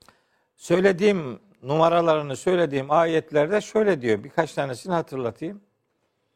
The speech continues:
Buyuruyor ki, "Ve ati zel kurba hakkahu vel miskine ve ibnes sebili."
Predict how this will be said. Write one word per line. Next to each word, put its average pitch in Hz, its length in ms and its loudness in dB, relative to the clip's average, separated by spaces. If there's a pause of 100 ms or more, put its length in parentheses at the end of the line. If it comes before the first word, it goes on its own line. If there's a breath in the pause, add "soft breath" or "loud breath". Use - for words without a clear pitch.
(320)
Buyuruyor 226 440 0
ki, 180 280 -4 (520 soft breath)
"Ve 156 120 6
ati 214 440 2
zel 196 260 2
kurba 165 400 4
hakkahu 214 880 2 (300 soft breath)
vel 185 160 6
miskine 202 720 0
ve 196 80 2
ibnes 175 280 -2
sebili." 110 580 -4